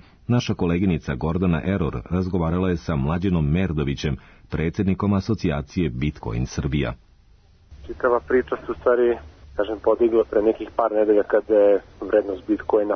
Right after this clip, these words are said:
Speaker 2: premašila tu trenutnu vrednost zlata od hiljadu dvesta trideset jedan dolar, koliko mi se čini. Ali Bitcoin trpi velike oscilacije, tako da je, recimo, njegova vrednost danas oko hiljadu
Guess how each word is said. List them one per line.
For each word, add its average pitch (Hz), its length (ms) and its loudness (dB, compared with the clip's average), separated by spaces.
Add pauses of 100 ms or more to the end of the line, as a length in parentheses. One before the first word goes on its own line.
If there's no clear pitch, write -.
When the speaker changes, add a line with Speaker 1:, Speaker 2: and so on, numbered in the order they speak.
(100)
Speaker 2:
premašila 104 520 0 (100)
tu 85 120 -2 (440)
trenutnu 92 380 2
vrednost 92 360 0
zlata 95 340 2
od - 100 -6 (160)
hiljadu 85 300 -8 (420)
dvesta - 400 0
trideset - 460 -2
jedan 87 240 2
dolar, 87 300 2
koliko 85 220 -4
mi 87 100 -2
se - 220 -4
čini. 127 180 6 (420)
Ali 131 540 2 (420)
Bitcoin 127 340 2
trpi 123 300 0
velike 113 580 4
oscilacije, 113 640 0
tako 120 320 -2
da 117 60 4
je, 113 280 6 (240)
recimo, 113 380 0 (420)
njegova 110 240 4
vrednost 110 360 0
danas 110 400 -2
oko 107 200 -8
hiljadu 107 480 0